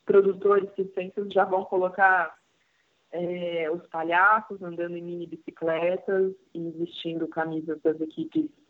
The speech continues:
em ascensão na época. Eles vão vestir os cachorros, vão fazer uma partida dos cães futebólers, né, que também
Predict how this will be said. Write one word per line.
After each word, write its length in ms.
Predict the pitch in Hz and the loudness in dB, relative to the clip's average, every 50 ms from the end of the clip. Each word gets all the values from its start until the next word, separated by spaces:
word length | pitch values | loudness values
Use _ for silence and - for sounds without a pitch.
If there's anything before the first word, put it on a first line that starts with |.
| _ - | _ -8
em 320 | 175 165 165 160 160 156 | -6 -4 -4 -4 -2 -2
ascensão 460 | 160 156 160 165 165 165 - - 156 | -2 -2 -2 -4 -6 -2 -2 -2 -2
na 200 | 147 143 139 147 | -2 -4 -2 2
época. 680 | 151 165 180 180 180 180 180 - - - 175 170 170 170 - - _ _ _ _ _ _ _ - | 4 6 6 6 6 4 2 -2 -2 0 2 2 2 0 -4 -10 _ _ _ _ _ _ _ 6
Eles 200 | 175 175 180 175 | 8 10 10 10
vão 200 | 185 185 185 190 | 10 6 6 4
vestir 480 | 185 175 180 175 - - 196 190 185 | 2 -2 -2 -2 -4 -2 2 4 4
os 100 | 180 180 | 4 4
cachorros, 800 | - 165 - - - - 185 185 190 190 196 196 185 170 165 165 165 160 | 4 2 2 2 0 0 4 6 8 8 8 8 6 4 2 0 -2 -8
vão 140 | 165 170 165 - | -12 -16 -10 -6
fazer 180 | - 156 160 165 | -6 -4 -4 -4
uma 140 | 160 156 - | -6 -4 -4
partida 680 | 151 147 - - - 165 160 156 165 156 151 151 - _ _ _ _ _ _ _ | -6 -6 -6 -6 -6 -6 0 2 2 2 2 0 -4 _ _ _ _ _ _ _
dos 200 | - 160 147 - - | -12 -12 -12 -12 -14
cães 360 | _ - 190 190 185 175 - - | _ 4 4 6 6 4 0 -2
futebólers, 920 | - - 160 156 156 151 147 147 156 160 170 170 180 180 170 175 175 175 - - | -2 -2 -2 0 0 -2 0 0 2 2 4 4 4 2 2 0 0 -4 -6 -12
né, 220 | 160 151 151 151 - | -16 -16 -16 -18 -18
que 80 | _ _ | _ _
também 520 | - 151 147 147 147 156 175 190 196 202 | -12 -10 -6 -4 -4 -2 -2 -4 -6 -8